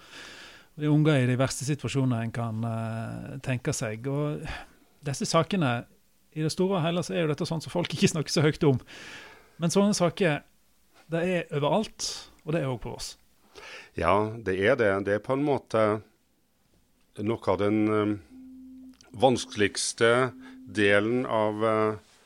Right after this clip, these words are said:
Speaker 2: av, eh, av det en kommune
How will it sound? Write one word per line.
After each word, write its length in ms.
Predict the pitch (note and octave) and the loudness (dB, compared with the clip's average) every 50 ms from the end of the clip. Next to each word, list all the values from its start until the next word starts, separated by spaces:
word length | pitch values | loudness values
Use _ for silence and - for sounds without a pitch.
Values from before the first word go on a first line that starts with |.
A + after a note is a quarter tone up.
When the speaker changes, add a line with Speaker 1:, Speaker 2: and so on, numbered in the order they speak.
| _ _ - - _ _ _ _ _ _ _ - | _ _ -20 -20 _ _ _ _ _ _ _ -8
Speaker 2:
av, 320 | - F#2+ F#2 F2+ F2 F2 | -6 -6 -6 -6 -6 -4
eh, 440 | F#2+ F#2+ F#2+ F#2+ F#2+ F#2 F#2 F2+ F2+ | -4 -2 -2 -2 -2 -4 -4 -6 -6
av 260 | F#2+ G2 F#2 F#2 F2+ | -4 -4 -4 -4 -2
det 160 | F2+ F#2+ F#2 F2 | -2 0 0 2
en 160 | F2+ G#2 - - - _ _ _ _ - - G3+ G3+ A3 - - - D3+ - - | 0 -2 -4 -6 -12 _ _ _ _ -20 -18 -18 -18 -18 -18 -16 -16 -14 -14 -10
kommune 760 | - A2 G#2+ G#2 G#2 F#2+ F2+ F2+ F#2 F#2 G2 G2 F#2+ F#2 | -6 -2 0 0 0 0 0 0 0 0 0 -2 -2 -4